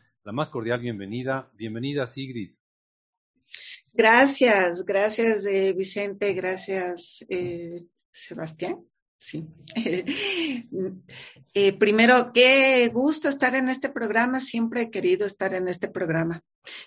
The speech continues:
Speaker 2: Ya no les había escuchado hace mucho, pero ya me voy a enganchar de nuevo.
Speaker 1: Bueno, es un honor, es un honor tenerte aquí, ¿ah? Es un honor
Speaker 2: Gracias.
Speaker 1: tenerte aquí. Y, y le hemos invitado a Sigrid,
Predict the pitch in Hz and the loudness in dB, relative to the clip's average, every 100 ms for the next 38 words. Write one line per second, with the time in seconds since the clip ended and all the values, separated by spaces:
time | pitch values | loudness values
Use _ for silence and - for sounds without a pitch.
0 | - 196 208 214 196 180 175 185 190 - | 0 2 4 4 4 4 6 4 4 -2
1 | 190 - 185 190 190 180 180 180 - 190 | -6 -2 -2 -2 -2 -2 -4 -4 -6 -2
2 | 175 170 185 180 180 180 180 170 151 147 | 0 2 2 2 2 0 -2 -2 -4 -2
3 | 165 170 175 165 151 123 - _ _ _ | -4 0 0 2 2 0 -6 _ _ _
4 | _ _ _ _ _ - 113 120 101 104 | _ _ _ _ _ -10 -6 -4 -6 -8
5 | 104 101 131 117 117 120 120 139 135 110 | -10 -6 -6 -8 -8 -6 -4 -4 -6 -6
6 | 123 123 113 - 127 85 117 _ _ 104 | -8 -8 -10 -12 -12 -12 -14 _ _ -18
7 | 107 104 175 160 - 123 117 135 _ _ | -12 -6 -4 -4 -10 -12 -14 -16 _ _
8 | - 175 - 170 175 170 165 165 165 190 | -12 -10 -4 0 0 0 -4 -6 -2 0
9 | 202 185 180 180 180 | 0 -2 -6 -6 -6